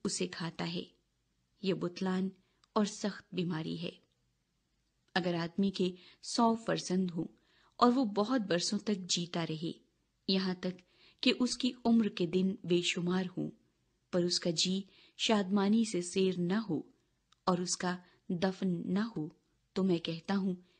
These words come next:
कि वो हमल जो गिर जाए उससे बेहतर है, क्योंकि वो बतालत के साथ आया और तारीकी में जाता है और उसका नाम अंधेरे में पोशीदा रहता है। उसने सूरज को भी न देखा,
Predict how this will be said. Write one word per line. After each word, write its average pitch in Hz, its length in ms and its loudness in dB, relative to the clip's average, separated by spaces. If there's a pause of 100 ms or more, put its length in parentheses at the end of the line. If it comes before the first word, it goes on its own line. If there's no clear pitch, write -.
(240)
कि 240 80 6
वो 220 140 4 (120)
हमल 233 340 4 (340)
जो 208 180 4
गिर 233 300 2
जाए 170 300 -2 (340)
उससे 196 280 0
बेहतर 165 420 -4
है, 165 180 -6 (960)
क्योंकि 269 260 8
वो 254 140 4
बतालत 190 560 2
के 180 80 0
साथ 180 440 -4
आया 180 340 2 (420)
और 214 100 6
तारीकी 214 600 0
में 170 120 4
जाता 156 360 -6
है 170 240 -6 (640)
और 185 120 0
उसका 185 280 0
नाम 180 300 2 (400)
अंधेरे 202 420 4
में 165 160 0 (240)
पोशीदा 180 480 2
रहता 156 340 -8
है। 170 180 -6 (960)
उसने 180 260 0
सूरज 208 420 2
को 180 140 0
भी 190 160 2
न 208 160 4
देखा, 202 400 0